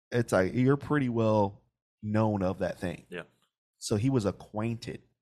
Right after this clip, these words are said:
Speaker 1: Like, that's a part of his life. But
Speaker 2: Man of sorrows.
Speaker 1: Ooh, right. The man of sorrows, right? So,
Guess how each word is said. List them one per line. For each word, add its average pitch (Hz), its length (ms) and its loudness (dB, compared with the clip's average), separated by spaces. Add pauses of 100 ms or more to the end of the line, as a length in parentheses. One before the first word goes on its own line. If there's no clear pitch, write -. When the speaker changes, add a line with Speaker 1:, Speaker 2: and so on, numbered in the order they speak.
(320)
Speaker 1:
Like, 101 140 -2
that's 104 180 0
a 87 60 -2
part 107 300 0
of 87 60 -4
his 87 140 -8
life. 85 460 -10 (1080)
But 120 380 4
Speaker 2:
Man 82 260 -16
of 78 80 -20
sorrows. 85 640 -18
Speaker 1:
Ooh, 151 300 -2
right. 123 340 -4
The 98 80 -10
man 123 220 -4
of 139 80 -6
sorrows, 147 420 -4
right? 123 220 -10 (680)
So, 123 360 -2